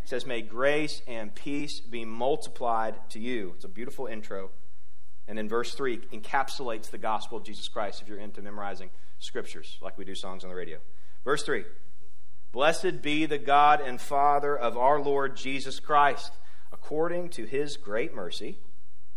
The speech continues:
he has caused us to be born again to a living hope through the resurrection of Jesus Christ from the dead."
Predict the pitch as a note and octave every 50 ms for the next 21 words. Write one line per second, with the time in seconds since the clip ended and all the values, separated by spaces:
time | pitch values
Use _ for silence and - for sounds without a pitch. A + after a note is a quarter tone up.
0 | - - G#2 F#2+ - - - A#2+ B2 B2+ B2 - A#2+ A2+ G#2 - - G2 G#2 -
1 | G2+ G2+ A2 B2 B2+ G#2 F#2 F2+ F2 F2 - F2+ E2+ E2+ F#2 F#2+ G2+ G2 - F2+
2 | D#2 D2 D2 - - - - - - - - - - - - - - - - F2+
3 | F2 F2 F#2 F#2+ G2 G2+ F2+ F2 E2+ - - G2 F2 E2 E2+ - F#2 F2+ F2 E2
4 | - - F2+ F2+ E2+ - F2 - - - F#2 E2+ E2+ - - - F2+ E2+ E2+ E2
5 | F2 E2+